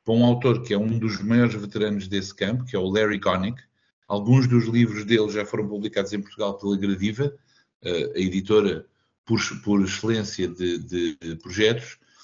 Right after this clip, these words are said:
O Larry Gonick tem um site, portanto, vocês podem ir. Eu tenho uns quantos livros dele. Eh, por exemplo, ele tem, vou só ver aqui, reparem,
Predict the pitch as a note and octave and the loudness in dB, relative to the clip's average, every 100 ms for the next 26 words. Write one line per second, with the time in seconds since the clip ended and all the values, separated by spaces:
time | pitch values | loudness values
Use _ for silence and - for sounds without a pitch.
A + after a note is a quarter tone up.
0 | _ - G2+ A#2 B2 A#2+ A2+ A#2 A2 G2+ | _ 0 6 8 8 6 6 2 -2 0
1 | G#2+ F#2+ G2+ - E2 F2 F#2 F#2+ - G#2 | 0 0 -2 -8 -8 -4 -6 -6 -2 0
2 | F#2+ F2+ F#2+ B2 C#3 C3+ B2+ B2+ B2 - | 0 0 2 2 2 0 0 4 2 2
3 | A2+ G#2+ F#2+ F#2 G2 G#2+ B2 - - _ | 0 0 -2 0 2 2 0 -6 -16 _
4 | _ _ _ _ A2 G#2+ G2+ G2 F#2 F2 | _ _ _ _ 0 4 4 4 2 0
5 | F2 - _ _ _ _ _ _ _ _ | -6 -10 _ _ _ _ _ _ _ _
6 | - F#2+ A2 A2 G2+ F#2 A2 G#2 A#2+ A#2 | -12 -4 0 4 4 4 0 2 4 6
7 | A2+ - A#2 G2+ A2+ C#3 B2+ B2 - G#2+ | 4 -2 -10 -6 0 6 6 4 -2 4
8 | A#2+ A2+ F2+ E2 - F#2+ F2 | 4 4 -2 -4 0 0 0